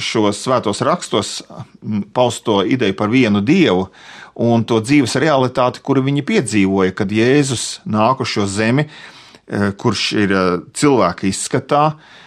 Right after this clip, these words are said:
Viņš dara lietas, ko tikai Dievs var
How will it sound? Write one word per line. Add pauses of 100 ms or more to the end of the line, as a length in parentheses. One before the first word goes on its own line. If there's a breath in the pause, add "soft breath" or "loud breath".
(200 loud breath)
Viņš
dara
lietas,
ko
tikai (100)
Dievs
var